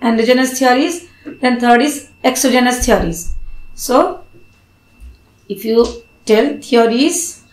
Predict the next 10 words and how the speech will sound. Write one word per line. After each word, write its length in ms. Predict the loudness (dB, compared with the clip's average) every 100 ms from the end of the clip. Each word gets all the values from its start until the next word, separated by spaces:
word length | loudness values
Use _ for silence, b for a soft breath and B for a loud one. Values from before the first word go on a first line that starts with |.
| _ _ _ _ _ _ _ _ _
then 200 | -2 0
you 140 | 0 2
can 400 | 2 2 0 -6 -20 -8 0
divide 340 | 4 4 4
according 420 | 0 0 -2 -2
to 220 | -6 -6
etiology, 880 | -2 2 4 4 2 0 -2 -2 -6 _ _ -18 -18 -18 _ _ _ _ _ _ _ _ _ _ _ _ _ _ -18 -18 _ _ _ _ _ _ _ _ _
according 360 | -8 0 0 0
to 80 | -2
etiology, 840 | -2 2 4 4 0 -2 -4 -10